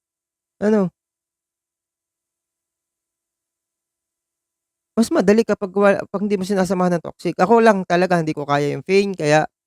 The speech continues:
s-, inaanuhan ko yan, ah, ginagamitan ko yan.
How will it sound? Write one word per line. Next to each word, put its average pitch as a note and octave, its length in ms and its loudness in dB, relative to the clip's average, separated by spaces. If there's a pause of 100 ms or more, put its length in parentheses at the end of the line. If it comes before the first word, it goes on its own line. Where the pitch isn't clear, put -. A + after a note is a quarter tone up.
(1300)
s-, - 480 -12
inaanuhan D3 400 2
ko D3 80 -2
yan, C3 240 0 (240)
ah, A#2+ 640 -2 (160)
ginagamitan C3+ 560 0
ko A#2+ 160 -8
yan. A2+ 240 -6